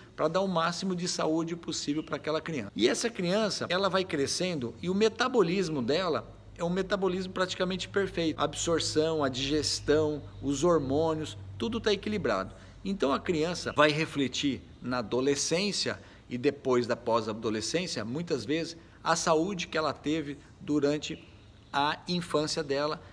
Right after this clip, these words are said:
e a amamentação dela. Então vocês estão entendendo que uma das coisas que vai influenciar muito o cabelo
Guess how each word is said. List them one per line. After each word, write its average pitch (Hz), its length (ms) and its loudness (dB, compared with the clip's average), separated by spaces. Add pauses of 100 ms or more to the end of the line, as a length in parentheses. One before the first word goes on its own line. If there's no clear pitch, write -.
(160)
e 147 120 2
a - 20 2
amamentação 151 680 0
dela. 135 200 -2
Então 214 180 2
vocês 220 160 -2
estão 208 160 0
entendendo 147 540 -2
que 180 160 -2
uma 214 180 0
das 190 240 0
coisas 135 340 0
que 139 140 -2
vai 147 160 2
influenciar 156 640 -2
muito 151 520 -2
o 170 40 2
cabelo 131 640 0